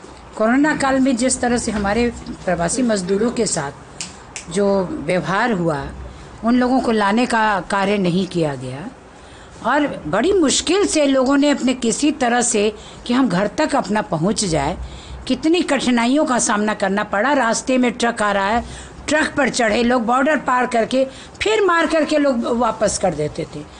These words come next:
जितने जो प्रवासी हमारे बिहारी मजदूर हैं, आ, मैं सबसे बड़े गर्व के साथ कह सकती हूँ कि अगर हमारे प्रवासी मजदूर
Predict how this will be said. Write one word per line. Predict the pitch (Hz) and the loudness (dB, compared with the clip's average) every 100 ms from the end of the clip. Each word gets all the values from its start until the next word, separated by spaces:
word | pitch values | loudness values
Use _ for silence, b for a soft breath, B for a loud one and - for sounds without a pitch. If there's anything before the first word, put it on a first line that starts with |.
| B B 214 | B B -2
जितने | 240 311 320 349 | 0 0 2 2
जो | 349 | 2
प्रवासी | 285 247 240 240 311 | 0 0 2 2 2
हमारे | 285 269 254 | 2 2 2
बिहारी | 196 180 220 | 0 0 2
मजदूर | 262 202 180 180 | 2 2 0 -2
हैं, | 135 131 B B B | -2 -6 B B B
आ, | 180 233 294 - | 0 2 2 2
मैं | 240 285 | 2 2
सबसे | 254 - 254 - 320 | 0 -2 0 0 2
बड़े | 262 285 | 2 2
गर्व | 214 233 285 | 2 2 2
के | 294 | 2
साथ | 269 269 | 2 2
कह | 254 247 | 2 0
सकती | 233 202 - 160 | 0 -2 -2 -2
हूँ | 160 202 B B B - | -2 -4 B B B -2
कि | |
अगर | 240 302 | 0 2
हमारे | 277 262 254 269 320 | 2 2 2 2 2
प्रवासी | 285 - 233 226 247 247 | 0 0 2 2 2 2
मजदूर | 285 240 220 196 311 277 139 | 2 2 2 2 2 2 -2